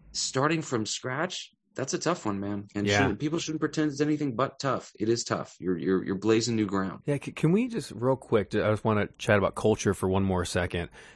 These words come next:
Speaker 2: Um, I think that's one of these vague, ominous words as well that, you know, someone like you, you studied this, you write about it, like, this is your world.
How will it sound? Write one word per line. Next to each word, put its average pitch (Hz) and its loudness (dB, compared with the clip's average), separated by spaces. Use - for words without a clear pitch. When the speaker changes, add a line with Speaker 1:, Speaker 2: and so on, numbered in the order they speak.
Speaker 2:
Um, 92 0
I 120 0
think 139 4
that's 127 2
one 180 6
of 170 4
these 107 4
vague, 104 2
ominous 104 2
words 98 2
as 92 -2
well 95 2
that, 95 0
you 107 -4
know, 92 -2
someone 131 6
like 104 4
you, 104 4
you 101 2
studied 101 2
this, 95 2
you 95 0
write 90 2
about 90 -2
it, 95 -2
like, 85 -12
this 120 2
is 104 -2
your 95 -2
world. 98 4